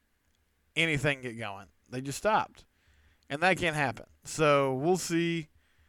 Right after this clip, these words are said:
how this week goes, but no game this weekend against West Virginia. Might be a blessing in disguise, a chance to sort of reset, get their minds right, make sure their effort's there when they take on Texas Tech. And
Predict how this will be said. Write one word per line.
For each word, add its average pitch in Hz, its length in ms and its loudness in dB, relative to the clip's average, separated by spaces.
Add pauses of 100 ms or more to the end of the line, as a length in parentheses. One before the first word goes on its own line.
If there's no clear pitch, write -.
(200)
how 151 220 2
this 156 240 -4
week 147 300 -6
goes, 151 500 0
but 117 260 -8
no 156 200 0
game 165 260 2
this 151 160 -4
weekend 147 360 -2
against 135 260 -6
West 135 200 -2
Virginia. 139 500 -2 (500)
Might 156 240 4
be 160 100 2
a 156 60 4
blessing 151 400 2
in 139 80 -10
disguise, 143 580 4
a 127 80 -10
chance 156 280 -4
to 139 60 -8
sort 147 220 -6
of 120 140 -6
reset, 147 720 0
get 143 240 -6
their 143 120 0
minds 143 400 -2
right, 135 400 2 (540)
make 139 220 -4
sure 160 100 2
their 135 180 4
effort's 135 340 0
there 131 440 2 (300)
when 135 100 -14
they 135 120 2
take 139 260 0
on 131 180 -4
Texas 123 380 -4
Tech. 107 420 -4
And 143 460 0